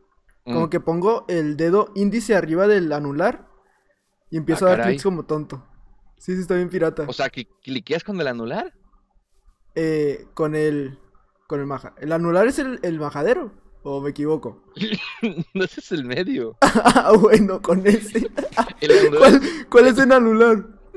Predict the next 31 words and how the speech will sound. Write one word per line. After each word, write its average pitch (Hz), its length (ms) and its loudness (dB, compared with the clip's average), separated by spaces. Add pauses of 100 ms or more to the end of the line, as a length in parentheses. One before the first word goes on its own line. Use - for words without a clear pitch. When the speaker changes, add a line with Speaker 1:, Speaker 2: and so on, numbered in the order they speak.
(420)
Speaker 2:
es - 200 -8
el, 214 160 -2
es 180 140 -8
el 226 100 -8
inservible, 170 560 -6
al 151 100 -8
que 139 100 -14
sigue 170 200 -4
del 160 160 -6
meñique. 135 520 -12 (360)
Speaker 1:
Ah, 247 120 4
no 262 140 4
manches, 262 460 4
no, 254 200 2
no, 254 180 0
con 233 140 -4
ese 226 220 -4
no. 220 160 -2 (640)
<laughs> - 640 -10
Acá 214 380 4
todo 240 180 8
raro, 214 340 2
la 220 140 4
Speaker 2:
Ana-, 190 100 2
Speaker 1:
mano 202 140 6
del 202 160 4
cubo. 180 240 2
Speaker 2:
anatomía 170 840 0
con 147 320 -2
cubo, 185 420 -2
güey. 139 120 2